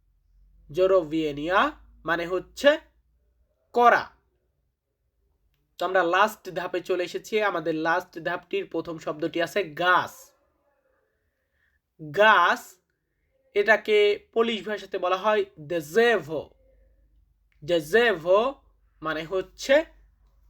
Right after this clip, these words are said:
গাছ, ইংরেজিতে আমরা যেটাকে ট্রি বলি। And গাছের যে পাতা আছে, এই পাতাকে পোল্যান্ডে বলা হয় বা পোলিশ ভাষাতে বলা হয় লিশচা।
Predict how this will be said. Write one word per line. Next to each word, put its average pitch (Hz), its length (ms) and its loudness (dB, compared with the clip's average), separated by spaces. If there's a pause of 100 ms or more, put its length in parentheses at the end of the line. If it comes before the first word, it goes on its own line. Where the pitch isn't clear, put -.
(200)
গাছ, 190 540 2 (240)
ইংরেজিতে 196 440 -4
আমরা 202 140 0
যেটাকে 208 360 -2
ট্রি 220 420 -2
বলি। 156 320 -6 (1800)
And 185 400 2 (520)
গাছের 214 560 2
যে 202 120 0
পাতা 202 520 0
আছে, 196 580 0 (580)
এই 190 140 2
পাতাকে 240 840 -2
পোল্যান্ডে 190 520 0
বলা 156 240 -4
হয় 185 220 -2
বা 175 140 -4
পোলিশ 190 440 -2
ভাষাতে 165 300 -12
বলা 147 260 -4
হয় 226 300 0 (1400)
লিশচা। - 1000 0